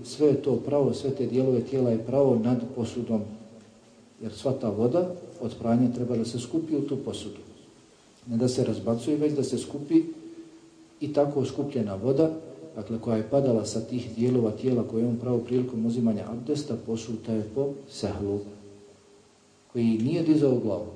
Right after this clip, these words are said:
nije davao nikakve znakove. Posuta je po Sehlu ibn Hunayfu i Sehlu ibn Hunayfi ustao. Kaže Ebu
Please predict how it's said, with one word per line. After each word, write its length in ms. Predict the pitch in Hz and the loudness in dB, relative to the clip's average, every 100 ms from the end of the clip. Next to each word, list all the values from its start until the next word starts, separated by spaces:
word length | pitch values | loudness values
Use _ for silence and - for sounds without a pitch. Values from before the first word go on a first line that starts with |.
| 113 | -4
nije 140 | 135 | 0
davao 320 | 131 139 135 | 4 4 4
nikakve 400 | 135 131 117 120 | 2 -2 -4 -4
znakove. 420 | 98 92 - - - - - - - _ _ _ _ _ - | -4 -4 -12 -16 -20 -20 -20 -20 -20 _ _ _ _ _ -4
Posuta 400 | 139 - 120 113 | -4 -2 -4 -2
je 80 | 101 | -4
po 220 | 110 101 - - | -6 -8 -10 -8
Sehlu 380 | - 147 139 127 | 0 0 2 0
ibn 180 | 123 107 | 0 -2
Hunayfu 340 | 117 120 135 123 | 2 2 2 0
i 60 | |
Sehlu 320 | 110 120 110 110 | -4 -4 -2 -2
ibn 160 | 110 101 | -2 -6
Hunayfi 420 | 104 107 104 98 87 | -4 -4 -4 -10 -12
ustao. 320 | - 92 90 90 - - - - _ _ _ - | -14 -12 -12 -14 -20 -20 -20 -20 _ _ _ -4
Kaže 260 | 143 123 | -2 2
Ebu 160 | 127 | 0